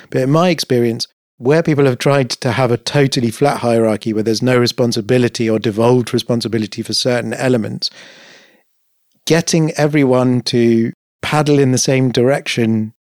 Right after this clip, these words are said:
and be happy can often be difficult. And you can often get a pattern where people start to break away, and so momentum is never, never gathered. And I think it is really challenging, but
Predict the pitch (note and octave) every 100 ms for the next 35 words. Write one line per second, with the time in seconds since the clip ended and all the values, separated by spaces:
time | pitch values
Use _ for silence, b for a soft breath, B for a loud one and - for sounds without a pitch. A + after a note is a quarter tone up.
0 | C3+ B2 B2 G#2 C#3 C3+ A2+ G#2 - B
1 | B B B - C3 C#3+ - B2+ A#2 A2
2 | C#3+ C#3+ A2+ G#2+ C3+ A#2+ A#2+ b b b
3 | b b - B2 - C3+ C3 - D3+ -
4 | C3+ C3+ B2 A#2+ D3 C3 A#2+ A#2+ B2 B2
5 | B2+ - _ _ _ _ - C#3+ C3 C3
6 | - C3+ C#3+ - A#2+ - _ C#3 C3 -
7 | B2+ D3 C#3+ A2+ A2+ - _ B2+ A#2 C3+
8 | C3 C3+ D3 D#3 - A2 G#2+ A2 A2+ G#2+
9 | A2 C#3+ A#2+ G#2+ G#2+ C3 C3 G#2 - -
10 | _ _ _ _ - B2+ - F#3+ F#3+ -
11 | _ _ - D#3+ E3 E3 C#3+ D#3 C#3+ -
12 | D3 C#3+ B2+ A#2 A#2